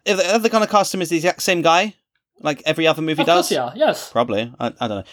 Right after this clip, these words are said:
Speaker 1: If it's W W E, then it's cool because they can whack in names like John Cena, and that will get the kids right
Speaker 2: Oh,
Speaker 1: in
Speaker 2: that's
Speaker 1: it.
Speaker 2: a meme.
Speaker 1: Du-du-du-du.
Speaker 2: <laughs>
Speaker 1: And they already tried this before, 'cause you mentioned Back in Action.
Speaker 2: Yep.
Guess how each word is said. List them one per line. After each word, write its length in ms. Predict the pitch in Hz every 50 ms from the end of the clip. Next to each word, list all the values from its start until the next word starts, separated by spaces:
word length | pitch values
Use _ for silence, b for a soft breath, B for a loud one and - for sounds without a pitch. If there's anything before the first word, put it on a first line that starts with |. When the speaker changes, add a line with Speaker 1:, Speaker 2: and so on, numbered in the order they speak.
| B
Speaker 1:
If 100 | - 247
it's 100 | 254 233 -
W 160 | 226 196 196
W 280 | 208 185 175 170 180
E, 100 | 208 196 156
then 100 | 143 143
it's 100 | 131 -
cool 220 | - - 220 165
because 260 | 127 - - 143 131
they 140 | 151 156 147
can 160 | - - 160
whack 240 | 147 185 185 - -
in 100 | 185 165
names 220 | 160 160 160 151 156
like 160 | 151 127 -
John 260 | - 123 123 127 123
Cena, 360 | - - - - 214 165 104 92
and 120 | - 113 165
that 100 | 180 135
will 60 | 110
get 160 | - 170 135 107
the 80 | 95
kids 260 | - - 104 82 - -
right 260 | 95 117 165 185 -
Speaker 2:
Oh, 60 | 147
Speaker 1:
in 60 | 131
Speaker 2:
that's 200 | 175 190 190 -
Speaker 1:
it. 40 | 180
Speaker 2:
a 20 | 151
meme. 300 | 147 151 156 151 147 151
Speaker 1:
Du-du-du-du. 1200 | 175 202 202 - 539 554 508 480 415 381 247 - 494 494 466 427 339 - - - - - 302 - -
Speaker 2:
<laughs> 40 | - - - _ _ - - - - - _ _ _ _ _ _ _ -
Speaker 1:
And 300 | 175 185 190 185 165 - _ _ _
they 140 | - 196 226 254
already 180 | 277 254 240
tried 220 | - - 214 196 175
this 140 | 160 151
before, 460 | - 160 147 - 226 202 135 117 95 -
'cause 160 | - 135 135
you 80 | 208 233
mentioned 380 | 254 247 220 165 - 175 165
Back 220 | 151 170 156 - -
in 100 | 139 143
Action. 480 | 190 185 - - - - 85 69 - - -
Speaker 2:
Yep. 280 | 165 165 151 - -